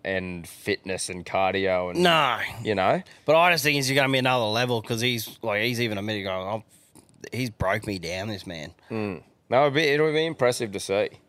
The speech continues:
Speaker 1: You know, you're just wondering how that translate to fighting better when he's never
Speaker 2: Yeah,
Speaker 1: been one
Speaker 2: that's
Speaker 1: to
Speaker 2: what a
Speaker 1: give
Speaker 2: lot
Speaker 1: up.
Speaker 2: of people are saying. "Oh, well, why aren't you in there fucking sparring and fucking doing all that?"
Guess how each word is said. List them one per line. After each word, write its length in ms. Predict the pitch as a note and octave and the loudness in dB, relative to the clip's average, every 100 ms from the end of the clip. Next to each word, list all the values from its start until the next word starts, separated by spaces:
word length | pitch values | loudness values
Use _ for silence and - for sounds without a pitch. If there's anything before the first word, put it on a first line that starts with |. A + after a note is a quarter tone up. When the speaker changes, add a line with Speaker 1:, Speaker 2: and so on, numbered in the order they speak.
| _ _ _ - | _ _ _ -4
Speaker 1:
You 120 | G2 | 0
know, 100 | F#2+ | 2
you're 140 | G#2+ | 2
just 240 | A#2 B2+ A2+ | 2 0 2
wondering 340 | A2+ A2+ A2 | 2 4 2
how 280 | G2 G#2+ G#2 | 4 4 6
that 200 | G#2+ - | 4 2
translate 600 | - F#2+ G2+ G2+ G2+ F#2 | 0 2 2 2 2 2
to 80 | F2+ | -4
fighting 480 | - F#2 F#2 G2 F#2+ | -2 2 2 0 -2
better 260 | F#2 E2+ - _ _ - | -2 -2 -8 _ _ -4
when 140 | G#2 | -2
he's 120 | F#2+ | 0
never 200 | A2 G#2+ | 2 4
Speaker 2:
Yeah, 300 | D3 C3 A2 | 6 4 4
Speaker 1:
been 80 | G#2+ | 2
one 100 | G2+ | 2
Speaker 2:
that's 140 | E3 | 2
Speaker 1:
to 40 | F#3 | 4
Speaker 2:
what 60 | E3 | 4
a 40 | |
Speaker 1:
give 40 | |
Speaker 2:
lot 120 | D3 C3+ | 4 4
Speaker 1:
up. 60 | |
Speaker 2:
of 40 | C#3 | 2
people 140 | B2 | 2
are 20 | |
saying. 320 | A2 B2+ B2 | 2 2 2
"Oh, 240 | A2+ A2+ A2 | 0 0 -2
well, 180 | A#2 A2+ | -2 -2
why 200 | A#2+ C3 | 2 0
aren't 120 | B2 | 0
you 80 | A#2+ | -2
in 80 | |
there 180 | A#2 G#2 | -2 -2
fucking 380 | G2 A2 G#2 F#2+ | 0 -2 -2 -10
sparring 520 | - G2+ G#2+ A2 G2 | -6 -4 -2 -2 -4
and 120 | F#2+ G#2+ | -8 -8
fucking 440 | G#2+ G#2 D2+ A#2+ | -10 -10 -16 -12
doing 220 | A2 G#2 | -10 -8
all 120 | F#2+ | -8
that?" 120 | G2 | -8